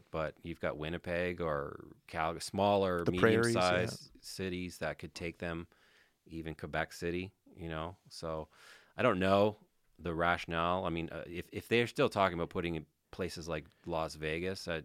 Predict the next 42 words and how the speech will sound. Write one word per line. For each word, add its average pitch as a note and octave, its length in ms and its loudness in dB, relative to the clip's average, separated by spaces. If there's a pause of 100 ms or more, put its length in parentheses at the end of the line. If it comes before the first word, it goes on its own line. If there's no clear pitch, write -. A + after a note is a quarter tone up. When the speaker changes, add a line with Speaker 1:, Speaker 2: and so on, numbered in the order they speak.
Speaker 1:
just - 200 -14
to - 100 -10
me E2+ 160 -6
makes D#2 260 -10
no D#2 240 -8
sense - 480 -12 (400)
because - 680 -12 (220)
the, E2 140 -14
it, D#2 460 -12
it's E2 220 -10
just - 260 -10
breaking E2 320 -4
out D#2 200 -4 (380)
even F2+ 300 -8
more F2 240 -2
now D#2 220 0
than D#2+ 120 -6
it - 140 -8
ever D#2 180 -6
has D2+ 300 -10
in D2 60 -14
the B1+ 60 -14
States. - 360 -14
So - 100 -4
Speaker 2:
Yeah. F#2 120 2
Speaker 1:
why E2+ 160 0
do F2 200 -6
that, C2+ 240 -8
right? D2 320 -8
But C#2 240 -10
Speaker 2:
Yeah. B1 140 -8 (1300)
Speaker 1:
I B2 80 10
don't C#3 160 12
want B2 180 8
to G#2+ 120 0
th-, G#2 240 0
to, G2+ 180 0
to F#2 200 -8
the, F2+ 480 -2
see - 240 -6
them F#2 180 -2
bring F2+ 640 0